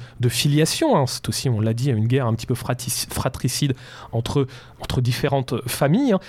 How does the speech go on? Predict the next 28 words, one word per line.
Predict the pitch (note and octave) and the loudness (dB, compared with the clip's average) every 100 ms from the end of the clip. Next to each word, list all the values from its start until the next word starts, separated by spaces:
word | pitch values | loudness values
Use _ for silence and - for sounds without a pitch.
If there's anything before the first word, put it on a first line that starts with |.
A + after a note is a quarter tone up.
| - - | -16 -4
Et | C#3+ | 0
donc, | G#3+ A#3 D3+ | 2 0 2
il | |
va | G3 | 2
être | G#3+ - C#3+ | 2 2 4
marqué | D#3 A3+ C3+ - F3+ G3+ - - - - | 6 4 2 -2 -2 -4 -8 -20 -8 2
par, | F3+ G3 - D#3 | 4 2 0 0
euh, | C3 C3+ C#3 | 2 2 2
la | C#3+ | 2
puissance | C3+ - F#3 - G#3 G3 - | 0 -2 -2 2 0 0 0
navale, | B2+ C3 D#3 D3+ E3+ C#3+ | 2 4 4 4 4 2
euh, | C3 B2 A#2+ | 2 2 0
britannique, | B2+ C3 E3+ D3+ G3 D4 | 0 0 2 4 2 2
hein, | G#3 - - - | -2 -2 -12 -4
et | C3 | 0
notamment, | D#3 C3+ D#3 E3+ A#3 - | 2 2 2 4 4 4
euh, | C3 | 2
les | A#2+ B2+ | 4 2
grands, | C3 D#3+ G#3+ F3 | 2 4 2 2
euh, | D3 C3+ C3 | 2 2 2
cuirassés | C3 - G3+ E3 - F#3 - - - - | 0 0 2 2 2 -2 -2 -12 -12 -2
qu'on | C3+ | 0
appelle | B2+ F3 F#3+ C3+ | 2 2 2 2
les | C3+ D3 | 2 2
dreadnoughts, | D3+ D3+ C#3 A#2 - | 4 4 4 2 -4
hein. | - - - - | -8 -12 -20 -4
Et | C#3+ | 0
donc, | F#3 C#4 - - | 0 0 -4 -10